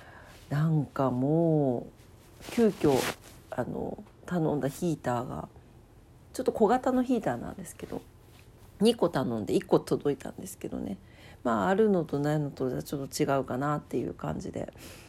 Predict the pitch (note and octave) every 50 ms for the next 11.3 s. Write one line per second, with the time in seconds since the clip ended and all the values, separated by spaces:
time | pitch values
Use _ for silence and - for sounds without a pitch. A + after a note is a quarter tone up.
0 | - - - - D#3+ C#3+ C#3 B2+ A#2 - - - - C3+ B2+ C3 - - - -
1 | - - - - - - - D#3 D3 D#3 D3+ D3+ C#3+ C3+ D3 D3+ D3 - C3+ -
2 | - - - - - - - - - - - - - - - - - - C3+ C3
3 | - - - - - - - - - - D#3+ F3 E3+ - - A#2 - D3 - C#3
4 | - - - - - - - D#3+ - - - - A#2+ - - - - - - -
5 | - - - - - - - - - - - - - - - - - E3+ E3+ E3
6 | E3+ E3+ G#2 - - - - F#3 - - - - - - - F#3 A3 A#3 G#3 E3+
7 | D#3 D#3 C#3+ C#3 D3 C#3 - - D3+ D#3 D3 C3+ - - - - - - - -
8 | - - - - - - - - - - - C3+ C3 B2 D3 - - G3 - E3+
9 | - - - - D#3+ E3 D#3 C#3+ C#3 - - - - - B3 D4+ A#4+ - - -
10 | - - - - - - - - - - - - - - - - F#3 F#3 F3+ E3
11 | D#3 - - - - E3+